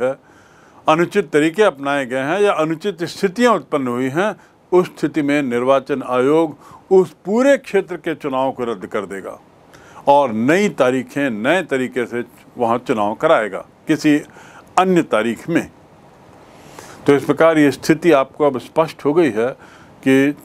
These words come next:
चुनाव का स्थगन और पुनर्मतदान किन स्थितियों में किया जा सकता है और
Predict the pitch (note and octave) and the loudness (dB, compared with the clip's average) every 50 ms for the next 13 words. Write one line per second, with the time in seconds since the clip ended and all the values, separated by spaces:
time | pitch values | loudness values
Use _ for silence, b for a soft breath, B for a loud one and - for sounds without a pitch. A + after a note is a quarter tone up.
0 | - - - C3 A#2+ A#2 B2+ C3+ D3+ E3+ F#3+ G3+ G3+ F3+ - - C3+ A#2+ - - | -12 -6 -2 -2 0 2 2 4 4 4 2 0 -2 -6 -4 -4 -4 -4 -4 -8
1 | - - C3 C3 D3 E3+ F3 F3+ - C3+ C3+ C3 B2 - _ _ - C#3 C#3 C#3+ | -8 -4 -4 -2 -2 -2 -4 -4 -2 0 0 0 0 -2 _ _ -6 -2 0 0
2 | D3+ D#3 D3 B2+ A2 A2 A2+ G2+ - G#2+ A#2 B2 C#3 C#3 A2+ F#2+ F2 _ _ _ | 0 0 -2 -4 -6 -8 -8 -8 -6 -2 0 0 2 0 -2 -4 -10 _ _ _
3 | b b b b b b b b - F#3+ G3 F3+ D#3+ D#3 - - - B2+ G#2 - | b b b b b b b b -2 0 0 0 -2 -6 -8 -6 -6 -6 -2 0
4 | D3+ D#3 D#3 D3 C#3 C3+ A#2+ A#2+ - B2 A#2 A2+ G#2 F#2+ G2 F#2 E2+ - - - | 2 2 2 2 0 -4 -6 -6 -4 -2 -2 -2 -2 -2 -6 -6 -8 -10 -16 -18
5 | _ - - F2 E2 F2+ A2 A#2+ | _ -12 -12 -10 -4 -2 -2 -2